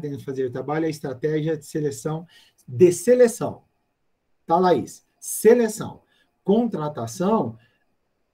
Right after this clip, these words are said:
um pouco tem lá no contrato de trabalho, e o encerramento eu vou começar a falar na aula de hoje, que aí é contratação propriamente dita,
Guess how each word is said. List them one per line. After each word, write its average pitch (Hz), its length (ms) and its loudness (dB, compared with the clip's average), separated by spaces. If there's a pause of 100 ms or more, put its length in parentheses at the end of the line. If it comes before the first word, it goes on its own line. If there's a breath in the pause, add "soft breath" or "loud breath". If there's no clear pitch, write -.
(260)
um 190 140 2
pouco 160 360 4
tem 147 220 -4
lá 139 140 -6
no 139 100 -8
contrato 147 420 -6
de - 140 -18
trabalho, 180 640 -2 (240 loud breath)
e 196 100 4
o 214 160 -2
encerramento 202 680 0
eu 202 60 0
vou 208 100 0
começar 202 380 -4
a 185 40 -4
falar 180 280 -4
na 180 100 -2
aula 185 180 0
de 156 140 -2
hoje, 180 260 4
que 185 140 -4
aí 170 240 2
é 214 80 -4
contratação 190 760 -6
propriamente 190 600 -6
dita, 131 340 -12